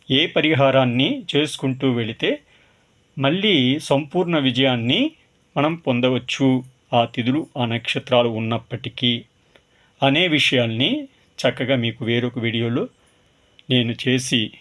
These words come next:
మిత్రుల కోసం వీడియో రూపంలో పెట్టడం అనేది జరుగుతుంది. ఇంకా మీకు ఎటువంటి సందేహాలు ఉన్నా చక్కగా మీరు కామెంట్లో ఆ విషయాన్ని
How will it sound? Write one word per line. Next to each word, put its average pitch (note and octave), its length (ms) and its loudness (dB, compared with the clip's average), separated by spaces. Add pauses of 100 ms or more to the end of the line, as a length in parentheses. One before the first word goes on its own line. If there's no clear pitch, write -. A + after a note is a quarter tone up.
(500)
మిత్రుల C3 360 -2
కోసం B2 380 -2 (1160)
వీడియో B2+ 280 2
రూపంలో A#2+ 400 -2
పెట్టడం A2+ 380 -2
అనేది A2+ 260 -2
జరుగుతుంది. A2 540 -4 (1700)
ఇంకా C3 240 0
మీకు C3 260 2 (180)
ఎటువంటి C#3 500 0
సందేహాలు B2 720 0
ఉన్నా B2 220 -2 (380)
చక్కగా C3+ 360 2
మీరు A#2+ 260 2 (1200)
కామెంట్లో A#2+ 500 2
ఆ A#2+ 160 4
విషయాన్ని A2+ 340 2